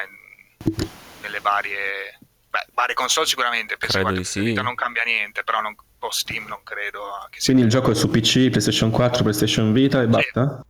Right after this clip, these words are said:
Speaker 1: È Android, sì, sì.
Speaker 3: Ok, Android.
Speaker 1: Però
Speaker 2: Mm.
Speaker 1: richiede, come ho detto prima, il controller, quindi state attenti, insomma, anche perché poi costa quindici euro, mi pare.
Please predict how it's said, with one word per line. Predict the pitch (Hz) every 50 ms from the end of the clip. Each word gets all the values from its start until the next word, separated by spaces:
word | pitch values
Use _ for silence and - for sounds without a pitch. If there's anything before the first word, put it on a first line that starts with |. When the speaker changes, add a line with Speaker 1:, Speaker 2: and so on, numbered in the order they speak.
| _ _ _ _
Speaker 1:
È | _ 147
Android, | 143 135 127 123 117 113 110 110 107 110
sì, | 107 - 110 107
sì. | 110 104 - - _ _ _ _ -
Speaker 3:
Ok, | 120 - 113
Android. | 101 101 101 101 98 98 98 101 104 101 - - - _ _ _ _
Speaker 1:
Però | 135 131 135 131
Speaker 2:
Mm. | 107 98
Speaker 1:
richiede, | 117 110 107 113 110 107 104 104
come | - - 110 110
ho |
detto | 110 110 - 117
prima, | 113 - 110 107 104
il | 104
controller, | - 107 110 104 - 95 101 98 98 98
quindi | - - 92 95 98 98 98 98 98 95 95 95 92 - - _ _ _ _ _ _
state | _ - - 107 - 104
attenti, | - - 104 98 98 - 92
insomma, | 92 - 104 98 98
anche | 95 - -
perché | - - 104 -
poi | - 101
costa | - - 101 - - 104
quindici | - - 101 - 101 - - -
euro, | 95 95 98 95 92 98
mi | 98 98
pare. | - 87 85 -